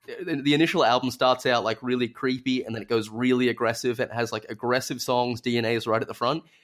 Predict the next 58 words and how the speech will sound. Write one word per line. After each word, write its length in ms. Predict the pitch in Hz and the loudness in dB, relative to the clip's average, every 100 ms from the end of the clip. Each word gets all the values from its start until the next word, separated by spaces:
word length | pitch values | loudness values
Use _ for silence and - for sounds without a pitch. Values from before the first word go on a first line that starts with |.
| _ - | _ -4
and 100 | 135 | 2
then 140 | 143 | 2
it 60 | 135 | 2
starts 280 | 147 127 - | 2 0 0
mellowing 400 | 120 127 123 113 | 0 2 2 2
out, 260 | 127 151 - | 0 -2 -2
telling 220 | 127 120 | -2 -2
the 40 | 117 | -4
story 260 | 127 117 | 0 0
of 60 | 110 | 0
this 140 | 113 | -2
man 320 | 143 143 139 139 | -2 0 0 -2
who 100 | 113 | -4
starts 340 | 139 135 - | -2 -2 0
real 120 | 131 | -2
aggressive 400 | 110 117 113 139 | 0 -2 -4 -4
in 60 | 123 | -4
the 60 | |
streets 480 | - - 143 143 - _ _ _ | -4 -2 0 -2 -6 _ _ _
and 220 | - 117 113 | -4 -4 0
starts 320 | 127 120 123 | 0 0 0
mellowing 400 | 117 120 117 113 | 0 2 2 0
out. 300 | 143 190 - _ _ _ | 0 -2 -6 _ _ _
If 160 | 135 156 | -6 0
you 80 | 151 | 0
listen 220 | 151 147 | 2 0
it 140 | 139 | 0
to 100 | 147 | -2
the 160 | 127 123 | -2 0
other 220 | 131 151 143 | 2 2 2
way, 320 | 117 113 110 | 2 2 0
it's, 260 | 113 - | -2 -4
uh, 300 | 127 120 - 113 | -2 0 -2 -4
from 180 | 139 | -2
a 60 | 120 | -2
person 280 | 139 127 120 | 0 -2 -4
that's 160 | - | -4
real 160 | 131 127 | 0 2
naive 640 | 113 127 135 135 135 131 - _ _ - | 2 0 -2 0 0 -2 -6 _ _ -4
and 380 | 113 117 113 - | 0 0 -2 -4
real, 280 | 123 127 120 | 2 2 4
like, 200 | 117 - | 0 -2
sheepish, 520 | - 139 139 110 - | -2 -2 0 -2 -2
and 100 | 120 | -4
then 60 | 120 | -2
he 40 | 123 | -2
becomes 320 | 139 117 127 | -2 -4 -2
more 300 | 120 123 127 | 0 2 2
and 80 | 120 | 2
more 220 | 123 123 | 2 2
aggressive, 440 | 120 120 - 151 | 2 -2 -2 -4
and 80 | 123 | -2
then 120 | 110 | -4
it 80 | - | -6
ends 260 | 110 113 104 | -8 -8 -8
with 120 | 110 | -8
a 40 | 107 | -6
gunshot. 580 | 107 107 - 104 - | -6 -6 -8 -8 -8